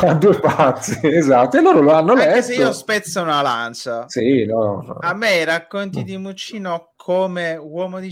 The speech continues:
Speaker 2: cinema hanno sempre divertito e interessato. Ecco, se si limitasse a quello forse potrei rivalutarlo. Smetti di fare cinema e parla di cinema. Eh,
Speaker 1: No, vabbè, sono cose diverse, <laughs> effettivamente.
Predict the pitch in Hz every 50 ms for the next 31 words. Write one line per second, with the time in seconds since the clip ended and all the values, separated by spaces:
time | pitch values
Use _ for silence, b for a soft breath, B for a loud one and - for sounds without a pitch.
0 | - - - 220 208 202 196 185 175 165 - - - 165 165 165 165 160 - 185
1 | 185 180 180 - 180 175 160 165 160 160 160 160 - 196 185 185 175 160 143 -
2 | 151 135 135 135 127 - - - - 113 - - - - - 160 151 - - 147
3 | 143 165 180 180 - - 202 185 196 196 196 196 190 202 196 190 190 - - 202
4 | 196 _ - 214 214 214 202 196 185 185 _ - 196 202 190 196 - - - 196
5 | 185 180 B B B B B B B B B B B _ _ - 180 175 170 180
6 | 196 202 196 185 185 170 170 165 156 139 127 123 110 95 95 101 107 107 107 104
7 | - _ _ _ _ _ _ _ _ _ _ - - - 190 214 226 226 220 185
8 | 165 170 151 165 165 170 185 196 190 - - 180 165 165 160 160 160 160 165 175
9 | 170 _ _ - 156 - _ - 156 147 147 143 135 123 120 110 - - 104 101
10 | 104 107 107 110 110 _ _ _ _ _ _ _ _ _ _ _ _ _ _ -
11 | 139 123 120 120 - 135 120 127 127 117 107 104 - 123 123 120 117 120 131 143
12 | 131 110 107 101 - - - 117 107 - - 139 127 123 113 120 139 127 110 127
13 | 135 123 123 117 117 117 - 196 - - 131 123 120 120 117 110 107 107 110 -
14 | - - 120